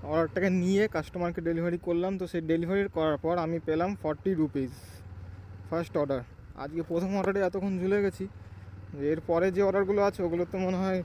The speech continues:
কী হবে জানি না। সেকেন্ড অর্ডার ঢুকে গেছে আমার কাছে। তো ভাই, সেকেন্ড অর্ডার ঢুকেছে ওয়াও চায়না। এটাও একটা লেজেন্ডারি রেস্টুরেন্ট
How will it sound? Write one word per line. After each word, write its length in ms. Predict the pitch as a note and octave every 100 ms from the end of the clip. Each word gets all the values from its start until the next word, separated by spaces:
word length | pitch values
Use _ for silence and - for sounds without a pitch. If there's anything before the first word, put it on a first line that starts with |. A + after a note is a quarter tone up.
| -
কী 100 | F3+
হবে 220 | D#3+ D#3
জানি 200 | D#3 D#3+
না। 200 | F3 F3+
সেকেন্ড 300 | F3+ E3 E3
অর্ডার 140 | E3+
ঢুকে 200 | D#3+ D#3+
গেছে 160 | E3 F3
আমার 200 | E3 E3+
কাছে। 240 | F3 F#3+ - - - - - - - - - - -
তো 60 |
ভাই, 120 | D#3 F3+
সেকেন্ড 360 | F#3+ F#3 A#3
অর্ডার 200 | A3 A3
ঢুকেছে 380 | G#3 G#3+ A3 A#3+
ওয়াও 300 | G3+ F#3+ G#3
চায়না। 340 | G3+ E3 C#3 A#2+ - -
এটাও 260 | E3 F#3 F#3
একটা 160 | G3+
লেজেন্ডারি 560 | F#3 F#3 G#3 G#3 G3 G3+
রেস্টুরেন্ট 460 | F3 - D3+ C3